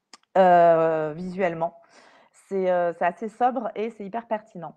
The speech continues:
Du coup, moi, j'utilise, hem, bah, icons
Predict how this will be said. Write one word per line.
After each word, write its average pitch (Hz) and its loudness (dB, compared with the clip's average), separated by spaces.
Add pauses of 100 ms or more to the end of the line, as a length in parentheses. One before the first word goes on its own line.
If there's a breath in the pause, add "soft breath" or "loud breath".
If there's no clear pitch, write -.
(120)
Du 196 -12
coup, 254 -16
moi, 233 0
j'utilise, 196 -8
hem, 170 -2 (140)
bah, 160 -2
icons 233 -2